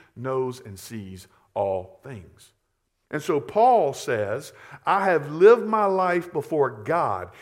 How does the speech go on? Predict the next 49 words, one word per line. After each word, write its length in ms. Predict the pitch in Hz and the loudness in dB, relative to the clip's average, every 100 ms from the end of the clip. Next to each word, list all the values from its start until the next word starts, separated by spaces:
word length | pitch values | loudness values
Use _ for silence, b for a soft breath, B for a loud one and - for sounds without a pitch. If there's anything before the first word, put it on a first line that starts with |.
| B | B
He 500 | - - 240 262 262 | -14 -4 0 2 0
knows 500 | 208 196 190 156 127 | -2 2 4 4 -2
what 220 | 120 120 107 | -2 0 0
I 100 | 104 | -2
believe. 460 | 98 98 95 92 - B | -6 -10 -12 -14 -20 B
He 320 | - 240 262 | -4 -2 0
knows 480 | 240 214 226 220 170 | 0 4 8 8 6
what 160 | 160 | 0
I 140 | 139 120 | 0 0
have 180 | 110 - | -4 -6
taught. 320 | 127 98 - | -4 -4 -4
He 240 | 202 247 | -6 -6
knows 500 | 262 220 226 226 208 | -4 -4 2 4 4
what 140 | 165 160 | 2 0
I 80 | |
have 160 | 147 143 | 0 -2
seen." 340 | - 170 123 107 B 185 | -8 -10 -10 -12 B -8
And 180 | - 190 | -2 4
what 220 | 185 - | 4 4
Paul 340 | - 247 254 220 | -2 0 0 0
is 160 | 156 | -2
really 560 | 165 185 226 269 247 196 | -6 -6 0 0 0 -6
saying 560 | - - 233 220 175 | -10 -4 2 2 0
here, 160 | 139 139 | -4 -6
and 100 | 151 | -4
we'll 100 | 170 | -6
get 300 | 160 214 - | -4 -8 -6
to 60 | 180 | -6
this 280 | 190 180 160 | -4 -4 -6
in 80 | |
a 60 | 120 | -14
second, 420 | - 196 180 117 - B B 135 | -4 -4 -4 -10 -10 B B 4
what 240 | 196 - | 4 4
Paul 320 | 233 262 247 | 2 4 4
is 120 | 196 | 2
really 280 | 180 220 196 | 0 2 2
saying 380 | - 226 233 202 | 0 -2 0 -2
here 160 | 180 185 | 0 0
is 120 | 170 | 0
this: 300 | 208 160 - B B 151 | 0 0 -2 B B -18
"You 320 | 127 135 254 269 | -14 -2 0 2
guys 420 | 262 214 180 - | 2 0 -2 -6
can 180 | 175 139 | -8 -8
sit 460 | - - 262 254 | -10 -10 -6 -6
here 240 | 175 208 180 | -4 2 2
in 300 | - 151 131 | 2 -6 -8
judgment 760 | 113 160 240 196 175 160 - | 2 4 4 2 -6 -6 -2
before 500 | 135 131 226 240 208 | -4 -2 2 4 4
me, 240 | 143 135 | 2 -6